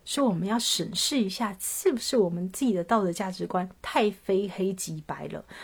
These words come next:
就是不是对就是错，不是好就是坏。我们的道德价值观这件事不是正确，就是一定要改变它，不改变它，我就会觉得，啊，我很愧对，或者是我觉得很看不下去这样子。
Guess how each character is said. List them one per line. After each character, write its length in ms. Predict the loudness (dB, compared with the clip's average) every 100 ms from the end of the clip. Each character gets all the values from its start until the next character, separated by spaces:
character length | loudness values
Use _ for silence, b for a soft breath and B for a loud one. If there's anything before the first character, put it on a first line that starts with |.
| B -4
就 120 | -2
是 160 | 0
不 200 | -2 0
是 200 | 0 0
对 280 | 4 8 8
就 140 | 6 2
是 160 | 2
错， 400 | -2 2 2 2
不 120 | -4 0
是 160 | 0
好 320 | 0 2 2
就 160 | 2 -2
是 180 | 2 0
坏。 340 | 0 0 0 0 B B
我 140 | 6 8
们 200 | 8 8
的 120 | 4
道 200 | 6 6
德 160 | 6 4
价 160 | 4 2
值 140 | 2
观 440 | 4 4 4 2 2
这 120 | 0
件 140 | 2
事 180 | 2 2
不 200 | 0 0
是 160 | -2 -2
正 320 | 6 8 8
确， 320 | 4 6 6
就 140 | 6 0
是 120 | -2
一 120 | -4
定 240 | -6 -2 6
要 120 | 6
改 260 | 8 4 4
变 320 | 2 8 8
它， 300 | 8 6 6
不 180 | 4 4
改 160 | 4 4
变 220 | 4 6
它， 140 | 6
我 100 | 6
就 100 | 8
会 160 | 8 8 4
觉 120 | 2
得， 220 | 2 0 -2
啊， 80 | -6 -6 -16 B B B
我 100 | 10
很 160 | 10 10
愧 260 | 8 10 12
对， 180 | 10 8
或 220 | 10 10
者 60 | 10
是 180 | 8 8
我 140 | 6
觉 160 | 4 4
得 180 | 6
很 260 | 4 2 -4
看 240 | 4 4
不 80 | 6
下 220 | 6 6
去 180 | 6 0
这 140 | 0 0
样 160 | 0
子。 180 | -4